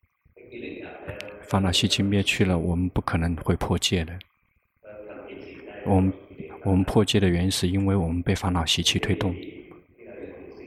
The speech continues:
这个是，这个是非常细腻的持戒的方法，这个持戒不用持，持，持戒的只是及时地去知道烦恼习气在我们的心升起。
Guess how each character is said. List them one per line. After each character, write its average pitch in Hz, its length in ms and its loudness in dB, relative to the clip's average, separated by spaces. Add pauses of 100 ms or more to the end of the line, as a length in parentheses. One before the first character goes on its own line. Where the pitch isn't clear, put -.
(360)
这 101 140 2
个 95 120 0
是， 92 360 2 (440)
这 101 160 2
个 98 100 2
是 95 220 2
非 101 160 2
常 92 180 2
细 - 220 4
腻 98 160 2
的 90 100 0
持 - 260 2
戒 90 200 2
的 92 80 2
方 98 240 0
法， 82 320 -4
这 104 120 0
个 98 80 -2
持 - 200 0
戒 98 160 2
不 113 160 4
用 107 160 6
持， 87 380 2 (640)
持， - 320 2 (220)
持 - 240 2
戒 104 180 2
的 98 140 0
只 95 200 2
是 - 160 2
及 98 200 0
时 - 180 2
地 92 80 2
去 - 160 -2
知 - 180 2
道 98 200 0
烦 87 220 -4
恼 90 120 -2
习 - 180 -2
气 87 80 -2
在 98 160 -2
我 85 60 0
们 90 100 -6
的 87 60 -4
心 - 200 0
升 107 220 -4
起。 - 260 -2